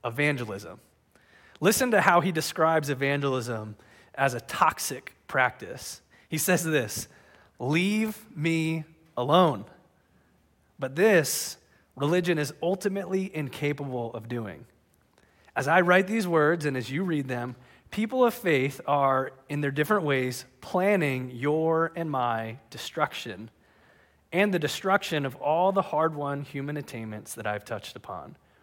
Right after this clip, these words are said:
Religion poisons everything. So Hitchens' complaint,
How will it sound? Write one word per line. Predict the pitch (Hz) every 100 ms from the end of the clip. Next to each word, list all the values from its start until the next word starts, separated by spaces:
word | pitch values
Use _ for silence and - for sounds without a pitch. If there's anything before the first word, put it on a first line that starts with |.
| _ _ _
Religion | 117 117 190 139 117 107 110 - _ _ _ _
poisons | - 151 151 117 104 95 95 - - _ _ _ _ _
everything. | 120 107 87 - 127 - _ _ _ _ _ _ _ _ _ _ _ _ _ _ _ _ _ _
So | - 175
Hitchens' | 151 226 254 202
complaint, | - 165 - 180 160 156